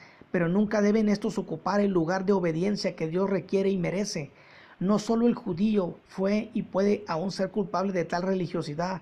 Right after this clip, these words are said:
sino también el resto del mundo que ha caído en ello. Hay mucho profeso y practicante de ritos que no les muestran el camino correcto hacia Dios, y los hay aquellos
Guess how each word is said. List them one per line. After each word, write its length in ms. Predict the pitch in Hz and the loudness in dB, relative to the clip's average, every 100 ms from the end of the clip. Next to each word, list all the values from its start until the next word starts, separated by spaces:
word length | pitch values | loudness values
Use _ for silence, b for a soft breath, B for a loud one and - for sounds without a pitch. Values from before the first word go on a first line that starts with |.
| B B B | B B B
sino 260 | - 175 170 | -4 -2 0
también 300 | 170 180 208 | -2 0 0
el 100 | 196 | 0
resto 380 | 196 202 220 | 0 0 0
del 120 | 175 151 | 0 0
mundo 400 | 208 226 202 - | 2 2 0 -2
que 100 | 170 | -4
ha 120 | 175 | -2
caído 400 | 190 190 202 190 | -2 0 0 0
en 60 | |
ello. 320 | 185 226 196 147 B B B B B B - | 0 0 0 -4 B B B B B B -12
Hay 240 | - 208 233 | 0 4 4
mucho 440 | 196 240 240 247 - - _ _ | 6 4 4 -2 -4 -16 _ _
profeso 540 | - 175 147 220 - 233 | -4 -4 0 0 0 -2
y 40 | |
practicante 720 | 180 170 - 170 202 185 214 | -4 -6 -6 -6 -4 -2 0
de 120 | 196 | 0
ritos 480 | 160 214 - 151 151 B B B | 2 0 -2 -8 -10 B B B
que 100 | 175 | -4
no 120 | 160 | 0
les 180 | 196 202 | 2 2
muestran 400 | 185 202 202 214 | 2 0 0 0
el 120 | 180 | 0
camino 380 | 170 165 185 208 | -2 -2 0 -2
correcto 420 | 208 160 190 180 | -2 -2 -2 -2
hacia 220 | 196 - 156 | -4 -2 -4
Dios, 360 | 185 196 190 - | 0 -2 -2 -6
y 80 | |
los 220 | 180 160 196 | -2 -2 0
hay 100 | 214 | 0
aquellos 560 | 202 226 190 160 151 | 0 0 0 -2 -6